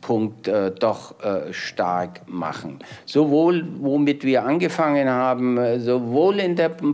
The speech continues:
Pandemie, und da sehe ich doch eine Verbindung zu dieser Identitätspolitik auch. Auf, in welchem Lager stehst du eigentlich? Und wenn du dich nicht zuordnest, gerätst du zwischen die Fronten.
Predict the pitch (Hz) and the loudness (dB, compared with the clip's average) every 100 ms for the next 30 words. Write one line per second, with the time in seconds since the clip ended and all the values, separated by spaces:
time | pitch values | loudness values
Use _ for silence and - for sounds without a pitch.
0 | 147 139 131 127 127 123 123 123 113 131 | -2 -2 -2 0 0 0 0 0 0 2
1 | 151 123 139 127 139 127 - 110 - 110 | 2 2 -2 0 0 0 0 -2 0 -6
2 | 110 107 104 101 101 - - - - 110 | -2 -2 0 -2 -4 -12 -18 -18 -8 -6
3 | 104 110 107 107 104 - 113 95 95 147 | -2 -2 0 2 0 -2 -6 -4 -4 -6
4 | - 98 - - - 95 92 - 98 57 | -6 -8 -8 -12 -6 -4 -4 -6 -6 -4
5 | 64 - - - - - - - - - | -6 -8 -14 -20 -20 -20 -20 -18 -14 -6
6 | - 135 151 127 170 170 175 151 135 135 | 2 6 6 4 4 4 4 4 4 4
7 | 120 123 113 107 104 107 104 95 - 95 | 2 2 2 2 2 0 0 -2 -2 -2
8 | 87 - - 78 52 71 69 71 62 71 | -2 -4 -6 -8 -6 -6 -6 -8 -12 -10
9 | 69 69 95 101 110 117 120 127 147 156 | -12 -10 -6 0 0 0 0 2 4 2
10 | 156 - - 135 120 120 113 113 104 - | 0 -10 0 2 4 4 4 2 -2 -4
11 | - 95 98 92 - 101 - 95 - 95 | -4 0 0 0 -4 -8 -4 -6 -4 -6
12 | - - 55 - - | -6 -10 -12 -12 -20